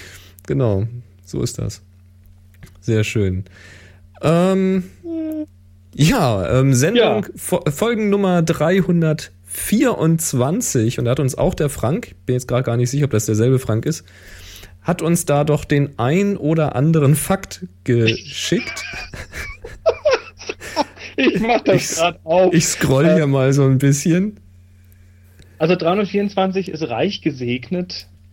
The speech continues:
Speaker 2: und, ähm, ich, ich, ich, ich pick mal, ich pick mal den ersten. Wir picken nur ein paar, so, ansonsten hört die Sendung heute nicht mehr auf.
Speaker 1: Richtig.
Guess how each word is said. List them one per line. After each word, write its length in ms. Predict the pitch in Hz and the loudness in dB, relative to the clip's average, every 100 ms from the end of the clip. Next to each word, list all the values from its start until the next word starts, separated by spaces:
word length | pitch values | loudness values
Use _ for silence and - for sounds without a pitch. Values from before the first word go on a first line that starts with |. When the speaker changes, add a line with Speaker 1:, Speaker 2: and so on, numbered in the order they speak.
| - - - - | -20 -20 -20 -6
Speaker 2:
und, 380 | 139 139 139 - | -2 -2 -4 -2
ähm, 360 | 127 123 127 139 | 0 2 -2 -6
ich, 240 | - - - | -8 -10 -20
ich, 200 | - - - | -20 -20 -14
ich, 160 | - - | -16 -10
ich 200 | 175 - | -10 -4
pick 180 | 220 214 | -4 2
mal, 280 | 208 175 170 | 4 4 2
ich 180 | 165 - | -2 0
pick 160 | 214 | -2
mal 140 | 220 185 | 2 2
den 120 | 151 | 2
ersten. 420 | 120 131 202 196 | 0 -2 -2 0
Wir 80 | 175 | 0
picken 240 | 208 214 | 0 2
nur 100 | 196 | 2
ein 60 | 170 | 2
paar, 260 | 156 131 | 2 0
so, 140 | 127 143 | 0 0
ansonsten 340 | 139 160 175 | 2 0 2
hört 140 | 175 170 | 0 0
die 80 | |
Sendung 260 | 156 151 131 | 0 0 -2
heute 140 | 113 | -4
nicht 200 | 107 104 | -6 -10
mehr 120 | 107 98 | -8 -6
auf. 120 | 143 | 0
Speaker 1:
Richtig. 580 | 123 123 120 - - | 2 2 0 -8 -8